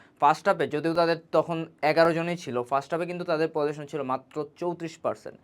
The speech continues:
but still তারা দুটি গোল করেছে। So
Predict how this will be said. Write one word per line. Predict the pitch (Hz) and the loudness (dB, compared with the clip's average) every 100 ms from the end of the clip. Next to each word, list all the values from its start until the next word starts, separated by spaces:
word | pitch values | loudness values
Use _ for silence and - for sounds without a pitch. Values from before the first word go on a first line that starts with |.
| _ _ - | _ _ -2
but | 165 | -2
still | - 208 190 | 0 4 6
তারা | 185 156 | 6 4
দুটি | 160 160 | 2 0
গোল | 131 131 | 0 -2
করেছে। | 127 113 - - _ _ _ - | -2 -6 -6 -16 _ _ _ -2
So | 170 | 2